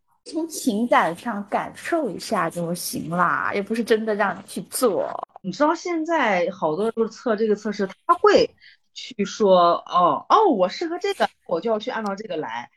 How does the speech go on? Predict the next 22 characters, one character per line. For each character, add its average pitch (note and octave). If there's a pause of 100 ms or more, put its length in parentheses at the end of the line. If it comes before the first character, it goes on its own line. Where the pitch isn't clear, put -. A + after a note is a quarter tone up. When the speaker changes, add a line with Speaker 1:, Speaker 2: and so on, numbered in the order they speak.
(220)
Speaker 2:
哦， D#4
我 G3+
跟 D4
你 A#3+
这 C#4
个 C#4
人 A#3+
格 B3+
很 A#3
搭， G#3+
那 D4+
我 G#3+
就 C4
要 A#3
跟 A#3+
你 F#3+
这 G3+
种 F#3
人 D3
玩。” C3 (600)
然 A#3+
后， C4+